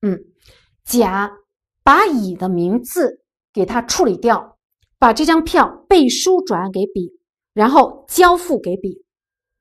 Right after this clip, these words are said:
丙能否取得票据权利？这里头会涉及两个问题。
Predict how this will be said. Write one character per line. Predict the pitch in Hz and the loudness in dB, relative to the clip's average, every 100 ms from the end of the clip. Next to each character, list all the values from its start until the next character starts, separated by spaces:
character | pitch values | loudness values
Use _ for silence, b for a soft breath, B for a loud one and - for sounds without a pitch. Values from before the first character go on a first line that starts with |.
| _ _ - | _ _ -2
丙 | 254 208 190 | 0 2 0
能 | 233 381 | 2 0
否 | 392 262 | 2 0
取 | 285 - | 0 -8
得 | 170 | -14
票 | - 214 202 | -14 -14 -14
据 | 165 | -16
权 | - 160 | -20 -12
利？ | 196 185 _ _ _ _ _ _ _ _ _ _ _ _ _ _ _ | -10 -10 _ _ _ _ _ _ _ _ _ _ _ _ _ _ _
这 | 269 | -6
里 | 208 | -4
头 | 165 175 | -4 -8
会 | 196 | -8
涉 | - 226 | -6 -6
及 | 190 180 | -6 -8
两 | 175 - | -8 -10
个 | 208 | -14
问 | 202 180 | -12 -12
题。 | - 170 165 | -18 -20 -20